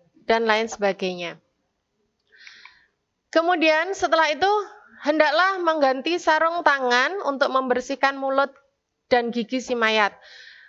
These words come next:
Mulut, gigi, telinga semua harus dibersihkan, bisa menggunakan kapas atau kain. Kemudian bersihkan semua kotoran dan najis. Ketika memandikan jenazah,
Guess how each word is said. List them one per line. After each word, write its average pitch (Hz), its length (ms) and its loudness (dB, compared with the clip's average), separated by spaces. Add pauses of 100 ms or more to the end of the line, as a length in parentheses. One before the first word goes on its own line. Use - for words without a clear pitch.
(120)
Mulut, 277 560 0
gigi, 254 400 -2
telinga 254 480 2
semua 269 400 -2
harus 247 260 0
dibersihkan, 233 1040 -4
bisa 214 240 -4
menggunakan 220 880 0
kapas 233 640 2
atau 269 560 0
kain. 247 560 -2 (1900)
Kemudian 320 400 2
bersihkan 320 560 0
semua 302 320 0
kotoran 277 480 0
dan 240 160 2
najis. 233 640 -2 (160)
Ketika 254 320 0
memandikan 262 560 0
jenazah, 240 960 0